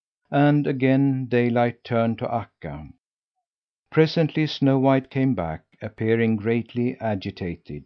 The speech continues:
"Can't you keep them quiet?" shouted Daylight.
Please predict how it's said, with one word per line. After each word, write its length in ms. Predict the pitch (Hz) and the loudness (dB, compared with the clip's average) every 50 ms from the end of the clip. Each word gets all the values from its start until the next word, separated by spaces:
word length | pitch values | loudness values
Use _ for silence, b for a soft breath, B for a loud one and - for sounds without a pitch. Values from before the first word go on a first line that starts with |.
| _ _ _ _ _ _ _ _ _ _ _ _ _ _ _ _ _ _ _ _ _ - | _ _ _ _ _ _ _ _ _ _ _ _ _ _ _ _ _ _ _ _ _ -2
"Can't 260 | - 120 127 127 127 | 0 2 2 2 2
you 80 | 143 131 | 0 -2
keep 260 | - 143 139 120 - | 0 0 0 0 2
them 140 | 151 143 135 | 2 0 2
quiet?" 760 | - - 156 170 165 151 147 139 127 110 - - - - - - _ _ _ _ _ - | 2 2 2 2 4 4 2 2 0 -2 -6 -10 -18 -18 -18 -20 _ _ _ _ _ -20
shouted 480 | - - 110 107 104 98 117 107 92 | -10 -6 -4 -4 -4 -4 -4 -6 -4
Daylight. 720 | 95 98 92 90 82 78 78 78 71 - _ - - - | -4 -4 -4 -4 -6 -8 -8 -10 -12 -16 _ -20 -20 -20